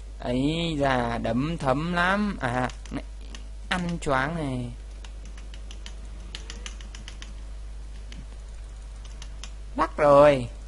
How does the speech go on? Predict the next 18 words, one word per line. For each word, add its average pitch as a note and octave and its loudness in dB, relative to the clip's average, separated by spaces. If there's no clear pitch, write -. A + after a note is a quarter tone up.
chạy - 0
quan C#3 8
kia C#3+ 4
rồi, A#2+ 6
mình D#3 2
phải A#2 2
quan B2+ 6
kia. C3+ 4
Đắp C3 -4
lên B2+ 0
nó. C3+ -2
À, D3 4
à. F#3 2
<laughs> F3+ -6
Nhanh C#3+ 2
lẹ C#3+ 2
tay D3 0
thế. F3+ 6